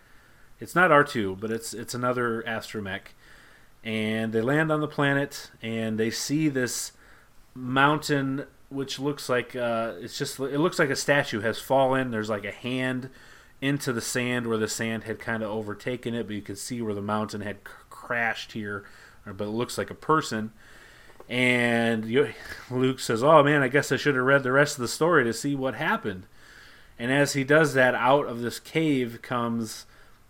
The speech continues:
a silhouette of a person and says, "I knew another Jedi would show up one day." And Luke says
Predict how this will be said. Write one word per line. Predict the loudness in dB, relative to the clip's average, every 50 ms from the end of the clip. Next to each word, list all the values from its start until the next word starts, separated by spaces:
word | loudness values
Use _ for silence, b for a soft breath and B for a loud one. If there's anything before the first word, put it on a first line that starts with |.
| _
a | -10 -4
silhouette | 0 2 2 4 6 6 6 6
of | 4 2
a | 0 0
person | 2 4 4 4 2 0 -6 -6 -6 -6
and | -8 -8 -6
says, | -4 -4 -4 -2 -2
"I | -2 -2 -2
knew | 0 0 2 4 4 4 4 4 4
another | 2 2 0 0 0 -2
Jedi | -2 0 0 0 2 0 0 -2
would | -4 -6 -6
show | -6 -6 -4 -4 -4
up | -4 -6 -8 -10
one | -10 -10 -10
day." | -10 -10 -12 -12 -14 -16 -18 b b b b b b b b b b b b b b b -14 -8
And | -6 -2 0
Luke | 0 0 0
says | -4 -4 -2 0 2 2 2 2 0 -2 -4 -6 -8 -8 -10